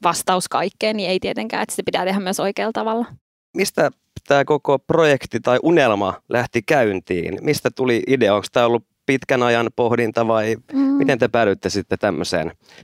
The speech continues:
Speaker 2: ratkaisuun, että rakennutitte
Speaker 1: Niin.
Speaker 2: talon? <laughs>
Speaker 1: No, kyllä s-, me ollaan sitä pitkään niinku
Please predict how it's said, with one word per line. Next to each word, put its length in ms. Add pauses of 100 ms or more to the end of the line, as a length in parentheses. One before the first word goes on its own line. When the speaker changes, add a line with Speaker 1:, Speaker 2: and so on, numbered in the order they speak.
Speaker 2:
ratkaisuun, 760
että 220
rakennutitte 840
Speaker 1:
Niin. 500
Speaker 2:
talon? 340 (380)
<laughs> 280
Speaker 1:
No, 200 (360)
kyllä 220
s-, 120
me 140
ollaan 180
sitä 160
pitkään 360
niinku 160